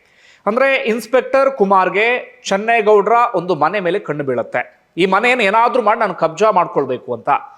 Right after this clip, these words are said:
ಕಬ್ಜಾ ಮಾಡ್ಕೊಳ್ಬೇಕು ಅಂದ್ರೆ ಏನ್ ಮಾಡ್ಬೇಕು ಅಂತ ನೀಟಾಗಿ ಒಂದು ಕ್ರಿಮಿನಲ್ ಐಡಿಯಾಗಳನ್ನ ಮಾಡ್ತಾರೆ. ಆಗ ರೌಡಿ ಶೀಟರ್ ಸೋಮಶೇಖರ್ ಅನ್ನುವಂಥವನ್ನ ಕರ್ಕೊಂಡು ಬಂದು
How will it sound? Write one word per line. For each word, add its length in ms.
ಕಬ್ಜಾ 320
ಮಾಡ್ಕೊಳ್ಬೇಕು 720
ಅಂದ್ರೆ 200
ಏನ್ 280
ಮಾಡ್ಬೇಕು 480
ಅಂತ 120
ನೀಟಾಗಿ 680
ಒಂದು 140
ಕ್ರಿಮಿನಲ್ 600
ಐಡಿಯಾಗಳನ್ನ 520
ಮಾಡ್ತಾರೆ. 680
ಆಗ 320
ರೌಡಿ 280
ಶೀಟರ್ 400
ಸೋಮಶೇಖರ್ 520
ಅನ್ನುವಂಥವನ್ನ 540
ಕರ್ಕೊಂಡು 480
ಬಂದು 600